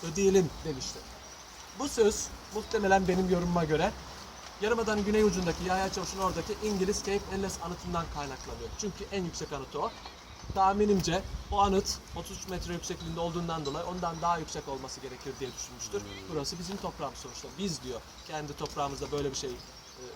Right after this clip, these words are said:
Speaker 1: yapmalıyız." muhtemelen düşüncesinin içerisinde Atatürk de kabaca kırk metre gibi bir ifade kullanmış olsa gerektir. Bu benim yorumum tamamıyla. Yani kabul etmek zorunda değilsiniz tabii ki. Ancak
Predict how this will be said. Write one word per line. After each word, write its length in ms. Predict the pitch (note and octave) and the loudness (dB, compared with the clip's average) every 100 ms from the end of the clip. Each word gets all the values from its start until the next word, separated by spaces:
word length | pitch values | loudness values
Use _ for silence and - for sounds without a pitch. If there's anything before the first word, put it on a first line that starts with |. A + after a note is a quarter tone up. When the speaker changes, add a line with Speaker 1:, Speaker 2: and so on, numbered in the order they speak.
| C#3 | -4
Speaker 1:
yapmalıyız." 500 | D3 - C3+ C3 B2 - - - | -4 -4 -4 -4 -6 -10 -14 -12
muhtemelen 420 | C#3 - B2 A#2+ | -10 -10 -6 -4
düşüncesinin 480 | D#3 D3 C#3+ C#3 C3+ C#3+ | -4 -4 -4 -4 -4 -8
içerisinde 460 | - C3 - C3+ F#3+ - - | -8 -6 -4 -2 -2 -2 -4
Atatürk 380 | G3 E3+ C3 - | -4 -4 -6 -4
de 100 | F3+ E3 - - | -4 -6 -10 -4
kabaca 400 | G3 D3+ B2+ F3 - - | 0 2 0 -2 -4 -6
kırk 200 | D#3+ - | -6 -4
metre 220 | - D3+ | -8 -4
gibi 220 | C#3 F3+ | 0 4
bir 60 | E3 | 8
ifade 320 | - C3+ B2+ - | 8 6 0 -2
kullanmış 360 | C#3+ C3 C3+ - | -2 -2 -2 -2
olsa 220 | C3 D3+ | -2 -4
gerektir. 380 | C3 B2 - - - - - - - | -4 -6 -10 -14 -16 -18 -20 -20 -8
Bu 120 | G#3+ | 0
benim 220 | G#3 G3 F#3+ | 2 6 6
yorumum 280 | E3+ D3 | 6 4
tamamıyla. 480 | C#3 D3+ D3 C#3 E3 | 0 0 2 2 0
Yani 280 | F#3 D#3+ D#3+ D3+ D#3 - - - - - - | 0 0 0 -4 -10 -14 -16 -18 -18 -14 -8
kabul 180 | E3+ D#3+ | -4 -2
etmek 260 | D#3 D#3+ | -2 -4
zorunda 320 | D#3 D3+ D#3 | -2 -2 0
değilsiniz 420 | D3+ D3 - D#3+ - | 0 0 -2 -4 -6
tabii 200 | C3 B2+ | -6 -6
ki. 140 | G#3 - - - - | -6 -8 -12 -4 2
Ancak 300 | G#3 F#3 | 4 4